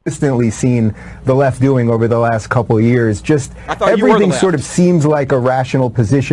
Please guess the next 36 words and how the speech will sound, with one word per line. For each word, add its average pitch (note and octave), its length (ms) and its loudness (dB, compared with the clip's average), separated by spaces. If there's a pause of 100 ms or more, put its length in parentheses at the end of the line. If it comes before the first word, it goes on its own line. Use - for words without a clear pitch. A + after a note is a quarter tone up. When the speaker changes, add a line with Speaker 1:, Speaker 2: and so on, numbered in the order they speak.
Speaker 1:
that's A2 180 0
for C3 420 0
poor B2 320 0
people, B2 420 0
for A#2+ 420 0
women, A#2+ 400 2
for B2 320 0
black A#2 360 0
people, A#2+ 220 2
et A2+ 60 0
cetera, A#2+ 260 0
et G#2+ 60 -4
cetera. C#3 300 0 (240)
And D#3 160 0
most G3+ 260 0
of E3+ 80 2
it D#3 80 2
is C#3 120 0
just D3+ 320 0
an C3 80 2
excuse C3 460 -2
to A#2+ 80 -2
give A2+ 180 0
the A2+ 80 0
state B2 240 0
more A#2 180 0
power. G#2 360 -2 (340)
Speaker 2:
What? G4+ 220 -6 (300)
Bullshit, G4 640 -8
it C4+ 140 -18
is. C#4+ 500 -6 (160)
We C4 200 -12
are B3 80 -4
trying B3+ 260 -8
to C4+ 120 -20
help A3 300 -10